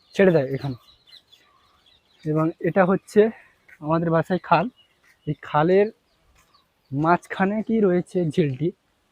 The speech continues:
এবং এই ঝিলেরই যে রয়েছে ঝিলটি, এই ঝিলেরই জন্য এবং আশেপাশে যে রোড করে দিয়েছে যা ওয়ার্কিংয়ের জন্য, জন্য, তার জন্য এখানে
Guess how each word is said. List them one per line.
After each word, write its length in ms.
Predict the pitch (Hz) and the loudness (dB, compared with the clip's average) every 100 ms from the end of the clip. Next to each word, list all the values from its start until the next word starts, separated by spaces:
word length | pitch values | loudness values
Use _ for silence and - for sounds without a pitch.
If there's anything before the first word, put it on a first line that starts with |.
| _ _ _ - | _ _ _ -8
এবং 120 | 147 151 | -4 0
এই 80 | 156 139 | 0 0
ঝিলেরই 420 | 156 156 180 214 311 - _ _ _ _ _ _ _ _ _ _ _ _ _ - - - - 139 131 147 - _ 160 139 | -2 2 2 2 -2 -6 _ _ _ _ _ _ _ _ _ _ _ _ _ -20 -20 -20 -20 -18 -18 -18 -20 _ -10 -4
যে 100 | 156 156 | -2 0
রয়েছে 320 | 156 170 147 | 0 -2 -6
ঝিলটি, 400 | 135 160 160 151 143 - - - - - | -4 -4 -4 -6 -8 -12 -20 -20 -16 -10
এই 80 | 135 - | -10 -8
ঝিলেরই 380 | 147 160 170 196 208 147 151 | -2 0 2 2 0 -4 -2
জন্য 280 | 151 170 185 208 220 196 | 0 0 -2 -4 -8 -10
এবং 120 | 160 165 | -8 -6
আশেপাশে 400 | 156 - 156 160 151 | -8 -10 -12 -12 -8
যে 80 | 151 | -6
রোড 240 | 147 156 156 - | -2 -4 -6 -6
করে 160 | 156 160 | -2 -2
দিয়েছে 400 | 156 143 - 147 170 156 | 0 -2 -2 -8 -10 -12
যা 80 | 165 | -12
ওয়ার্কিংয়ের 560 | 147 139 143 147 139 135 | -8 -10 -10 -10 -10 -8
জন্য, 180 | 127 139 - _ _ _ _ | -10 -12 -16 _ _ _ _
জন্য, 260 | 143 143 131 160 _ _ _ _ _ _ _ - | -6 -4 -6 -10 _ _ _ _ _ _ _ -8
তার 140 | 143 143 | -4 -4
জন্য 160 | 151 160 | -2 -4
এখানে 260 | 143 147 | -4 -8